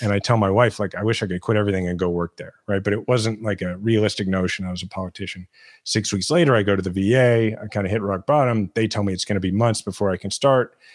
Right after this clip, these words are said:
And I was about to announce the next day, I'm stepping back from everything to go to the V A to get help. And I called my buddy Brian, who was the founder of Veterans Community Project and the C E O. And I'm like, "I'm making this announcement tomorrow. I don't know what to do." So he's like,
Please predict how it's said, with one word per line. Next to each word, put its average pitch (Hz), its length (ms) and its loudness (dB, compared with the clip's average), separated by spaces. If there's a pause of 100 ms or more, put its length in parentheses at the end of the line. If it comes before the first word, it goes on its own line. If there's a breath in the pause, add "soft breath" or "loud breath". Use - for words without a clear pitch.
(260 loud breath)
And 104 120 2
I 101 60 4
was 98 160 0
about 113 260 2
to 110 80 -2
announce 117 320 2
the - 80 -4
next 101 220 -4
day, 123 160 2
I'm 92 80 0
stepping 98 320 -2
back 95 180 0
from 101 140 -2
everything 95 280 0
to 87 60 -4
go 92 140 0
to 87 40 -2
the 87 60 -6
V 87 200 -2
A 82 60 -2
to 82 60 -4
get 85 140 -6
help. 160 280 2 (640 loud breath)
And 113 460 2
I 104 100 0
called 123 520 6
my 98 180 -2
buddy 104 220 4
Brian, 117 440 2
who 101 320 -2
was 101 240 -6
the 92 360 -2
founder 123 580 2
of 101 100 -6
Veterans 101 300 0
Community 135 260 2
Project 95 480 -4
and 101 60 -4
the - 60 -4
C 101 260 -2
E 113 60 0
O. 151 140 4
And 95 80 0
I'm 95 80 0
like, 90 180 -6
"I'm 107 80 -10
making 101 240 -4
this 92 160 -6
announcement 104 400 0
tomorrow. 92 340 -2
I 98 60 -2
don't 101 80 0
know 92 80 0
what 92 160 -2
to - 80 -14
do." - 320 -4 (420 loud breath)
So - 160 -2
he's 110 140 4
like, 107 160 2